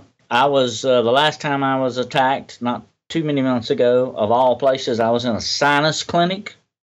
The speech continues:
uh, that had some activity going on there, and it turned out that one of the doc-, it was in one of the doctor's private offices.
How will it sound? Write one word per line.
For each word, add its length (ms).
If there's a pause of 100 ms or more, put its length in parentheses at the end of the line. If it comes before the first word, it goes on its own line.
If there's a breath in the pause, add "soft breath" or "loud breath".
(1120)
uh, 440
that 200
had 280
some 280
activity 600
going 260
on 180
there, 240
and 80
it 120
turned 240
out 180
that 160
one 160
of 100
the 100
doc-, 320
it 60
was 140
in 120
one 140
of 60
the 80
doctor's 440
private 420
offices. 640